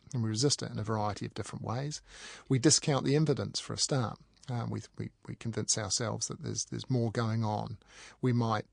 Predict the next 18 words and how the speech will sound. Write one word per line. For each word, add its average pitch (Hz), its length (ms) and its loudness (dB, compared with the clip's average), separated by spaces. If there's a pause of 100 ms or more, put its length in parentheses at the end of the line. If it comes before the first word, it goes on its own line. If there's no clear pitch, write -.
engage 123 320 2
in 147 60 0
conspiracy 175 640 4
theorising, 107 800 -2 (100)
that, - 400 -6
um, 110 280 0
there's 110 200 -2
a 113 60 0
gap 135 400 2 (520)
in 117 440 2
the 113 120 -2
official 120 380 2
story, 127 540 2
and 107 240 -4
that 113 200 -6
might 113 220 -4
be 107 120 -2
where 107 460 -4